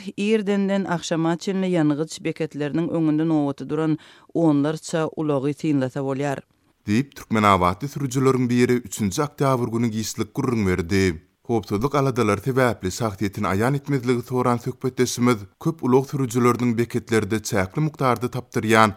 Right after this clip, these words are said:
Speaker 2: A seksen benziniň ulaglaryny zeper etirmeginden howatir edip, ony satyn almaýandyklaryny belledi.
Speaker 1: Köp sürüjü has pes hili ýanygyjyň ulaglarynyň dwigatellerine zeper ýetirjekdigini aýdyp, ondan ýüz öwrýärler. Şol bir wagtda da sürüjüler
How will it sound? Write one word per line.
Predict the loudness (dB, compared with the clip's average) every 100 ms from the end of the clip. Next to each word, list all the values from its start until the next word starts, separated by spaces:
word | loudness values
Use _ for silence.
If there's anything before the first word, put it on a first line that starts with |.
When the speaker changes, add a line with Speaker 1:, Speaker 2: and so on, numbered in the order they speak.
| -2
Speaker 2:
A | 0 2 0
seksen | 0 0 0 0
benziniň | 0 0 0 0 0 -2
ulaglaryny | 2 2 4 2 2 0 0
zeper | -2 -2
etirmeginden | -2 -2 0 2 2 0 -2
howatir | 0 2 2 0 0
edip, | 2 0 -4 _ -2
ony | 0 0
satyn | -2 -6 -2
almaýandyklaryny | 0 2 2 0 -2 -2 -2 -2 0 0
belledi. | 0 2 0 2 0 0 -4 _ _
Speaker 1:
Köp | -2 -2
sürüjü | 0 0 2 0
has | 0 -2 -4
pes | -6 -6 -4
hili | -2 0 0
ýanygyjyň | 2 2 2 0 -2 -4
ulaglarynyň | -2 0 0 2 0 0 0 -2 -6 -16 _
dwigatellerine | -2 0 0 0 0 2 2 4 4
zeper | 2 0 0 0
ýetirjekdigini | 0 -2 -4 -2 -4 -4 -4 0 2
aýdyp, | 2 -2 -6
ondan | -2 2 4 2
ýüz | 0 -2 0
öwrýärler. | 0 2 -2 -2 -4
Şol | -4 -6
bir | -4
wagtda | -4 -6 -6
da | -4 -4
sürüjüler | -2 -6 -6 -2 -2